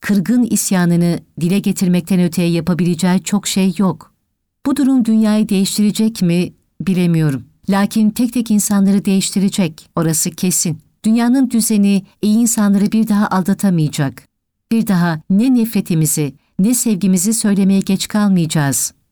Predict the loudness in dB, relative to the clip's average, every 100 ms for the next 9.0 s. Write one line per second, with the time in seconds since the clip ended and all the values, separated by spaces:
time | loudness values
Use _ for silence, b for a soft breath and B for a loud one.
0 | _ -6 -4 0 0 2 2 0 -2 -2
1 | -2 0 2 2 0 0 0 -2 -4 -6
2 | -2 0 2 2 0 0 -2 0 0 0
3 | 0 0 0 0 -2 0 0 2 0 0
4 | 0 0 0 0 2 2 2 0 0 -2
5 | -2 -4 -8 _ _ _ -4 -2 0 -2
6 | -2 -4 -8 _ -6 -4 -2 0 0 0
7 | 0 2 0 0 0 -2 -2 -6 -12 _
8 | _ -2 0 2 0 -2 -2 0 0 -2